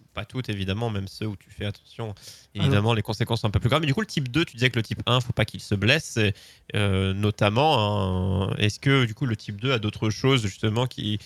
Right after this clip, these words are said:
Speaker 1: euh, qui fait que sa vie de tous les jours est un peu casse-bonbon, quoi ?
Speaker 2: Non, parce que lui c'est plutôt, enfin, entre guillemets, positif, parce que faut ju-, faut qu'il fasse du sport et qu'il fasse attention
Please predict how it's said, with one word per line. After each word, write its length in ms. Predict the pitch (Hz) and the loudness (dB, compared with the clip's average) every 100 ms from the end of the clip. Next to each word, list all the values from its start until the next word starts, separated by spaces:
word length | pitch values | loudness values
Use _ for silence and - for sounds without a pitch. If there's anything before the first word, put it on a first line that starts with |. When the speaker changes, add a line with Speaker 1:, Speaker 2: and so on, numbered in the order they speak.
| - _ _ - | -12 _ _ -20
Speaker 1:
euh, 280 | - - 110 | -20 -14 -14
qui 120 | - | -10
fait 160 | - 117 | -2 -2
que 40 | |
sa 140 | - 101 | 0 0
vie 160 | 98 | 0
de 60 | - | -4
tous 120 | - | 2
les 120 | 110 | 2
jours 160 | 104 131 | 4 2
est 120 | - | 2
un 60 | 107 | 0
peu 160 | 123 | -2
casse-bonbon, 540 | 110 107 101 104 107 98 | -2 -2 0 0 0 -2
quoi ? 180 | - - _ _ _ _ _ _ | -6 -8 _ _ _ _ _ _
Speaker 2:
Non, 600 | 156 151 151 151 196 247 170 | 0 0 0 0 -2 -6 -8
parce 200 | 147 - | -8 -2
que 100 | 143 | 0
lui 200 | 147 208 | 2 0
c'est 180 | - | -2
plutôt, 640 | 135 - 139 - 143 139 - | -4 -6 -6 0 2 2 -4
enfin, 200 | - 131 | -10 -8
entre 140 | 117 135 | -6 -2
guillemets, 180 | 131 | 0
positif, 400 | 123 131 - 160 | 0 0 2 0
parce 160 | - - | 0 -4
que 140 | 123 | -4
faut 200 | 117 - 123 | -4 -2 -2
ju-, 160 | 127 | -2
faut 160 | - 131 | -2 -4
qu'il 120 | - | 2
fasse 140 | 127 | 2
du 100 | 123 | 2
sport 460 | 123 - 151 160 160 | -4 0 2 4 2
et 40 | |
qu'il 100 | 117 - | -2 -6
fasse 140 | - | -6
attention 220 | 123 123 | -6 -6